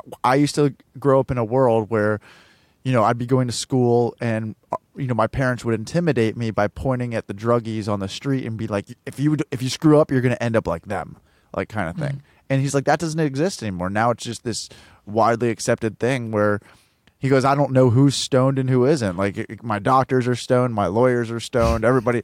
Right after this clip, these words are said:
Speaker 1: <laughs> And he's, like, going off. He goes, "But the thing is, it used to be this thing where you can just be like,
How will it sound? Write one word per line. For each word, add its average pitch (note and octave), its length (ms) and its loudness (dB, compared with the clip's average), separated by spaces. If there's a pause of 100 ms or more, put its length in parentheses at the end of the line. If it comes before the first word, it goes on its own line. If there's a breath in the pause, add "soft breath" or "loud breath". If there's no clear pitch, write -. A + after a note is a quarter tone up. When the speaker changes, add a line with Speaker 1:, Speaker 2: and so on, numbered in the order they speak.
(180)
Speaker 1:
<laughs> - 220 -18
And D3 80 0
he's, D3 160 0
like, C#3+ 160 2
going C#3 220 2
off. D3+ 200 2
He C#3+ 60 -4
goes, B2 200 0 (420 loud breath)
"But D3+ 140 4
the D3 60 -6
thing F#3 260 -2
is, F3+ 340 0 (120)
it D#3 100 -2
used F3 220 -2
to E3+ 80 -4
be D#3 100 4
this C#3+ 160 0
thing E3+ 280 -2
where C#3 120 2
you C#3 120 4
can D3 140 0
just C#3 260 0
be D3 140 2
like, C3 380 4